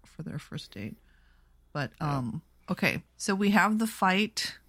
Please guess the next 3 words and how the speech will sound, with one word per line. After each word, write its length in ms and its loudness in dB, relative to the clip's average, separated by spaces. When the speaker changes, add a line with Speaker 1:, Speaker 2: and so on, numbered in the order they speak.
Speaker 1:
We 160 0
have 640 2
Miguel 840 2